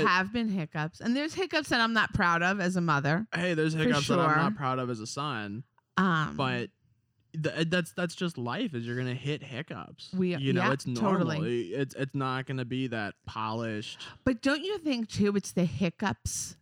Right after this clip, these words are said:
Speaker 2: that
Speaker 1: It's the
Speaker 2: make the
Speaker 1: hiccups that make,
Speaker 2: relationship
Speaker 1: yeah.
Speaker 2: stronger?
Speaker 1: Oh, totally, totally. Because we to-, we would not be here right now doing a podcast if it weren't for, like, three hiccups that I can think of, uh, right off the top of
Speaker 2: I,
Speaker 1: my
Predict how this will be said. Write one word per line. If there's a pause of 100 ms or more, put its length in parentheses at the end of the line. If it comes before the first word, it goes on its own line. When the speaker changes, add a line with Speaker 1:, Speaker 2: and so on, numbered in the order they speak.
(140)
Speaker 2:
that
Speaker 1:
It's
the
Speaker 2:
make
the
Speaker 1:
hiccups
that
make,
Speaker 2:
relationship
Speaker 1:
yeah.
Speaker 2:
stronger?
Speaker 1:
Oh,
totally,
totally.
Because
we
to-,
we
would
not
be
here
right
now
doing
a
podcast (100)
if
it
weren't
for,
like, (520)
three
hiccups
that
I
can
think
of,
uh,
right
off
the
top
of
Speaker 2:
I,
Speaker 1:
my